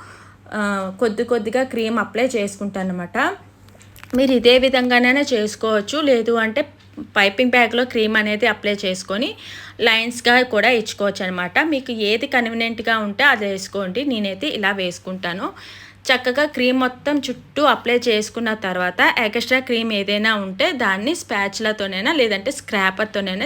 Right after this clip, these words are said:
తీసుకుంటున్నాను. ఈ ప్రాసెస్ అంతా మీకు చాలా వీడియోస్‌లో చూపించాను, అందుకనే కొంచెం స్కిప్ చేసేసాను, అదే ఫాస్ట్ ఫార్వర్డ్ కూడా పెట్టేశాను అనమాట. So already మొత్తం అంతా అన్ని ఫినిషింగ్ అయిపోయిన తర్వాత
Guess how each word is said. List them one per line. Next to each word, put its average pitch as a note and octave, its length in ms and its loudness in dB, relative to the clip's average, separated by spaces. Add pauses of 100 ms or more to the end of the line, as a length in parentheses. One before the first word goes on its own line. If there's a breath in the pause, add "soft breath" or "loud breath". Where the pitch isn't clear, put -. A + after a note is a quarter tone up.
(160)
తీసుకుంటున్నాను. G3 840 -6 (880 loud breath)
ఈ C#4+ 300 4 (420)
ప్రాసెస్ B3 420 4
అంతా C#4 280 2
మీకు C#4+ 240 2
చాలా G#3+ 400 4
వీడియోస్‌లో C4 520 0
చూపించాను, A#3+ 720 0
అందుకనే B3 480 0
కొంచెం A3 440 -4
స్కిప్ - 540 -6
చేసేసాను, B3+ 560 2
అదే A#3+ 380 4
ఫాస్ట్ G#3 500 0
ఫార్వర్డ్ A3+ 440 0
కూడా G#3+ 240 -2
పెట్టేశాను G3 560 -4
అనమాట. E3+ 280 -8 (600 loud breath)
So C4 100 4
already B3 640 2
మొత్తం B3+ 360 0
అంతా B3 280 4
అన్ని A#3 320 2
ఫినిషింగ్ A#3+ 500 -2
అయిపోయిన A3 480 0
తర్వాత F#3+ 600 0